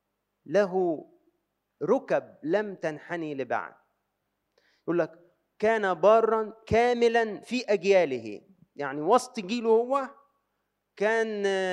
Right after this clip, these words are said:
فجر، كان مختلف. "وصار نوح مع الله". العبارة دي ذكرت عن مين؟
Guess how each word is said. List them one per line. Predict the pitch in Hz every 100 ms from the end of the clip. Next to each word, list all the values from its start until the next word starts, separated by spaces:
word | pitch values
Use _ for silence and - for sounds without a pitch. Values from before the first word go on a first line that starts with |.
| 180
فجر، | 165 262 214 151 120 - - _ _ _ _ _
كان | - 180 190 180 165 156 147 143 131 123
مختلف. | 92 151 - - 247 185 - - _ _ _ _ _ _ _ _ _ -
"وصار | 156 208 202 277 311 302 247 196 180
نوح | 190 202 196
مع | 170 151
الله". | 147 131 117 90 - _ _ _ _ _ _ _ _ _ _ _ -
العبارة | 147 147 185 190 262 226
دي | 180
ذكرت | 165 180 - 165 151
عن | 127 131
مين؟ | 135 131 98 92